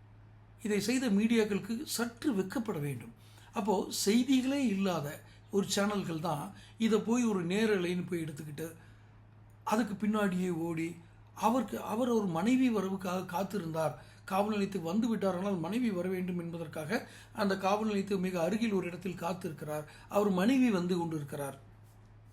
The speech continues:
எனக்கு என்ன இதுல ஒரு ஆச்சரியம் and இதை என்னால, அதாவது,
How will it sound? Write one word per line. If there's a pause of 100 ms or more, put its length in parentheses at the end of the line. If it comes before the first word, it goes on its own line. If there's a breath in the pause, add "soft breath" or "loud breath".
(840)
எனக்கு
என்ன
இதுல (720)
ஒரு (680)
ஆச்சரியம்
and (680 soft breath)
இதை
என்னால, (180)
அதாவது,